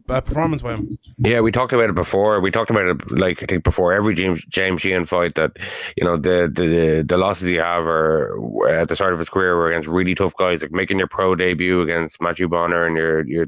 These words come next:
Speaker 2: third ever fight against Ian Garry, uh, in Cage Warriors is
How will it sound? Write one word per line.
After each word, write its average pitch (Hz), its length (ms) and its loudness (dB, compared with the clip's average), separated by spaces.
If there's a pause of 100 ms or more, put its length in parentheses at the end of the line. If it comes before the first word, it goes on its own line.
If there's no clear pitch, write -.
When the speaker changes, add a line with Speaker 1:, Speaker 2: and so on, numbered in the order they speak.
Speaker 2:
third 90 260 0
ever 85 220 -2
fight 87 260 0
against 82 320 -4
Ian 90 220 -2
Garry, 85 400 0 (720)
uh, - 140 -4
in 90 240 -2
Cage 90 240 0
Warriors 90 260 0
is 78 220 -6